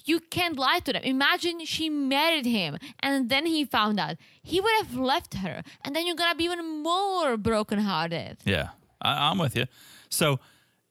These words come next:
Speaker 2: Nikki ends up asking Roxy to join her at the bar to chat, and the guys stay behind and chat. And Justin's like, "Well, thank you guys for accepting Nikki," and he gives handshakes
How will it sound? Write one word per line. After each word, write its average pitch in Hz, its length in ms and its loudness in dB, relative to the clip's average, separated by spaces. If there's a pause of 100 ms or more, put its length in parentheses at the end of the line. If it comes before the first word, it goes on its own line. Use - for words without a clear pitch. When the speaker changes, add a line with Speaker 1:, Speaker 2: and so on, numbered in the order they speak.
Speaker 2:
Nikki 170 800 2
ends 127 320 2
up 113 140 2
asking 107 420 2
Roxy 101 460 2
to 110 120 0
join 101 320 2
her 90 100 2
at 87 160 0
the 85 80 -6
bar 76 460 -4 (460)
to - 80 -2
chat, 67 500 -2
and 104 120 2
the 104 60 4
guys 117 640 2
stay - 240 -2
behind 95 640 -2 (540)
and 95 180 -2
chat. 85 420 0
And 110 100 0
Justin's 110 280 0
like, 107 80 2
"Well, 104 140 0
thank 120 220 2
you 120 80 -2
guys 113 460 0
for 92 140 -2
accepting 104 880 0
Nikki," 98 640 0
and 60 180 -8
he 78 120 -4
gives - 320 -4
handshakes 101 760 0